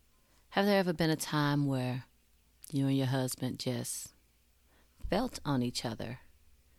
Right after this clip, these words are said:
and no sexual intercourse was involved? That's probably happened one or two times in the whole twenty years, 'cause let's be honest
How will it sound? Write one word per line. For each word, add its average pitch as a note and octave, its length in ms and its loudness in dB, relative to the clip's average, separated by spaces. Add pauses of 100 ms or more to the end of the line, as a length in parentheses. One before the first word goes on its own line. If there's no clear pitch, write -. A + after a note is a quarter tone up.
(320)
and C#3 160 2
no C3 140 0
sexual B2 840 -4
intercourse A#2+ 680 -8
was C3 220 -4
involved? B2 640 -6 (2250)
That's B3 180 0
probably D3+ 340 -2
happened B2+ 420 -2
one C3+ 200 2
or A#2+ 100 -2
two - 260 -4
times B2 420 -4
in A2 80 -4
the G#2 80 -8
whole A2 220 -2
twenty A2 320 -6
years, A2 260 -8
'cause - 340 -8
let's G3+ 240 -2
be C3 240 -4
honest C#3+ 540 -2